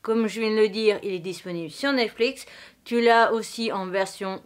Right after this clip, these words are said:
française au niveau des paroles des personnages. Euh, tout, tout, tout. Il est dans le genre action, drame, école, trailer, amitié, combat, d-, crime,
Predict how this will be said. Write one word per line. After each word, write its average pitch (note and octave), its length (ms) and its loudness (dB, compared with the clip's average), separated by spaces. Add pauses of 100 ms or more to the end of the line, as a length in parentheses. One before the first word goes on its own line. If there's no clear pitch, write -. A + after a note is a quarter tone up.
française G3+ 600 -2
au F3 60 -6
niveau F3 300 -6
des E3 160 -6
paroles F3+ 500 -4
des E3 200 -6
personnages. F3 640 -4 (840)
Euh, G3 1160 2
tout, - 80 -18
tout, F3+ 160 -16
tout. G#3 240 -8
Il A#3 180 -2
est B3 100 2
dans B3 100 4
le B3 80 2
genre A#3 280 2
action, C4 440 2
drame, A#3 600 4 (100)
école, A#3+ 580 4
trailer, A#3+ 720 4
amitié, A#3+ 800 0
combat, A#3+ 460 4
d-, G3 360 -10
crime, C4 400 2